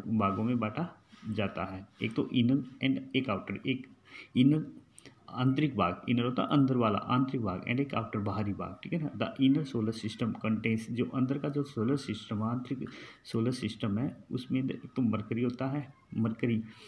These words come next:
ये, अ, हमारे, अ, planets के नाम हो गए, mercury, venus, earth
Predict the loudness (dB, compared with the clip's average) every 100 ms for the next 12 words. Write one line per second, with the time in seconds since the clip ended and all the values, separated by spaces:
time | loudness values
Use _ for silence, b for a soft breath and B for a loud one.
0 | B B B 2 2 2 -2 -4 -2 0
1 | 0 0 0 -2 -2 2 4 2 0 -2
2 | 0 0 0 0 0 0 0 0 0 0
3 | 0 0 -2 -6 -4 -2 4 6 6 4
4 | 0 -10 -18 _ _ 0 2 2 -2 -12